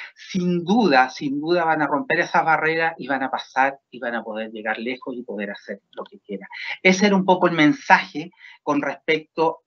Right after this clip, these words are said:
a esto que, que quería mostrar. <clears throat> Ahora, les he dicho yo un poco la importancia del producto, ¿cierto? El sabor, la, la, la cocina un poquito que, que yo hago,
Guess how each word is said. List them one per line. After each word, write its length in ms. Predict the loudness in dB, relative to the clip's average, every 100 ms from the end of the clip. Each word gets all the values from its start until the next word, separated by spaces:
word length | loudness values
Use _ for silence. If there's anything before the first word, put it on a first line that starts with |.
| _
a 200 | 2 2
esto 380 | -2 -8 -16 -12
que, 220 | -12 -12 _
que 140 | -20
quería 320 | -16 -12 -12
mostrar. 420 | -14 -18 _ -14 -14 _ -2
<clears throat> 840 | -2 -2 _ _ -20 -20 -18 2
Ahora, 520 | 6 6 6 2 0 _ _ _ _ _ _ _ _ _ _ _ _
les 140 | -4
he 140 | -2 0
dicho 300 | -2 -2 -4
yo 140 | -2
un 200 | 0 4
poco 640 | 8 8 8 6 6 2 -4 -6
la 160 | -4
importancia 540 | -2 -6 0 0 0 -8
del 120 | -10
producto, 680 | -14 -8 0 0 0 -8
¿cierto? 680 | -12 -6 -6 -6 _ -6 -4
El 220 | -4 -10
sabor, 840 | -14 -14 -4 2 4 6 4 4 -4
la, 340 | -14 -10 -10 -12 _ _
la, 120 | -20 -20 _
la 140 | -14
cocina 440 | -14 -16 -8 -8 -8
un 100 | -12
poquito 500 | -14 -10 -8 -8 -10
que, 160 | -16 -16
que 120 | -16
yo 200 | -14 0
hago, 440 | 2 2 2 0